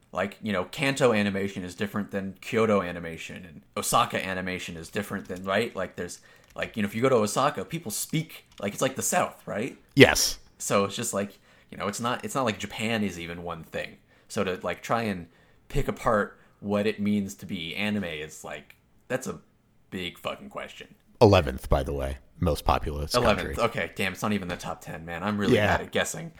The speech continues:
Speaker 2: <laughs> No, I mean, I know where you're coming from, too. It's just funny 'cause it's, it's, it's China, India, the U S, Indonesia, Pakistan, Brazil, Nigeria, surprisingly enough. Uh,
Speaker 1: No, no, yeah,
Speaker 2: Bangla-
Speaker 1: Nigeria makes sense.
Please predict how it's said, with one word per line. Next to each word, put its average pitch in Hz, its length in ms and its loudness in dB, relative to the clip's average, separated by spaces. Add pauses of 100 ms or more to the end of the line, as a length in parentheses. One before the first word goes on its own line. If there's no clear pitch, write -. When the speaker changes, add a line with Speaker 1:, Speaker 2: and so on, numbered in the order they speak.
Speaker 2:
<laughs> - 240 8 (640)
No, 269 80 12
I 240 80 12
mean, 247 140 12
I 220 80 12
know 262 120 12
where 311 100 12
you're 190 100 12
coming 170 300 12
from, 117 200 10
too. 151 160 12
It's 101 100 6
just 127 140 6
funny 131 220 12
'cause 98 120 4
it's, 101 100 0
it's, 110 140 4
it's 117 140 0
China, 180 380 8
India, 147 400 8
the 123 100 6
U 139 240 8
S, 113 260 8
Indonesia, 131 540 8
Pakistan, 120 680 8
Brazil, 107 420 10
Nigeria, 98 960 4 (100)
surprisingly 82 560 2
enough. 76 340 -4 (400)
Uh, 104 360 12
Speaker 1:
No, 135 120 10
no, 123 80 12
yeah, 131 80 12
Speaker 2:
Bangla- 156 140 12
Speaker 1:
Nigeria 131 280 8
makes 92 200 -4
sense. 80 400 -10